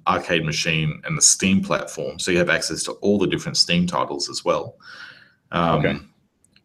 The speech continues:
Speaker 1: like, it's, it seems like a pretty good buy, really. Could be really cool.
Speaker 2: Could be. Um, something else to touch upon that since, that happened <laughs> since our, uh, our last podcast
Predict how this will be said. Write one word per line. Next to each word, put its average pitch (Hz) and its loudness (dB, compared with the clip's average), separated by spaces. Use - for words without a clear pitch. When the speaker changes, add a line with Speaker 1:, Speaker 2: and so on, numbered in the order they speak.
Speaker 1:
like, 90 0
it's, - -2
it 90 -2
seems 101 2
like 80 0
a - -14
pretty 90 -2
good 82 -2
buy, - -2
really. 98 -2
Could - 2
be 98 6
really 95 6
cool. 117 4
Speaker 2:
Could 190 6
be. 185 4
Um, 180 6
something 214 0
else 202 4
to 147 2
touch 135 0
upon 131 0
that 120 4
since, 107 -8
that 107 -4
happened 120 -2
<laughs> - -
since 110 0
our, 113 10
uh, 98 6
our 107 2
last 107 2
podcast 107 2